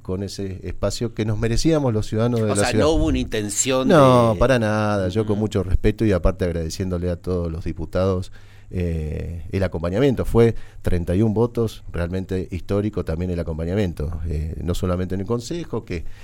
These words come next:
Speaker 1: que era una, una declaración de interés, sino acá, que necesitábamos los votos en la ley,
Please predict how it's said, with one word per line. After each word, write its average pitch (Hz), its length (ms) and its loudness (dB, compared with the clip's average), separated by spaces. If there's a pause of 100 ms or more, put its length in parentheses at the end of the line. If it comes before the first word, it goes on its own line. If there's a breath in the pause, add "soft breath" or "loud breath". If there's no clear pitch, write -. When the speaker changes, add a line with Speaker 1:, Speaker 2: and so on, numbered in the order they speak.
(160 loud breath)
Speaker 1:
que 85 180 -4
era 90 140 0
una, 82 460 -4 (200)
una 87 180 -2
declaración 85 500 -4
de 95 80 -6
interés, 117 420 -4
sino 85 300 -4
acá, 104 320 -2
que 87 80 -8
necesitábamos 87 640 -4
los 87 80 -2
votos 92 240 -4
en 110 80 -4
la 113 60 -2
ley, 135 240 -2